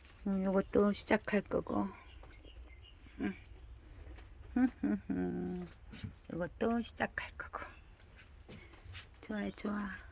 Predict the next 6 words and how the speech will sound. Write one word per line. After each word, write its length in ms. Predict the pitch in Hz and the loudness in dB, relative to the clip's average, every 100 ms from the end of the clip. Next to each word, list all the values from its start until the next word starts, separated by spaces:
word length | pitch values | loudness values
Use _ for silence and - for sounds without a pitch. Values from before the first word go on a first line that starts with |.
| - | 0
오, 420 | 190 202 208 208 - - - - - | 4 4 4 2 0 -8 -16 -16 2
너는 340 | 208 214 214 | 8 10 12
뭐 140 | 202 190 - - - - | 12 8 2 -14 -16 4
끝이 340 | 302 - - 220 | 6 6 8 12
어디로 360 | 196 196 269 | 12 10 8
가냐? 680 | 226 196 185 175 190 190 185 | 8 8 8 6 4 4 2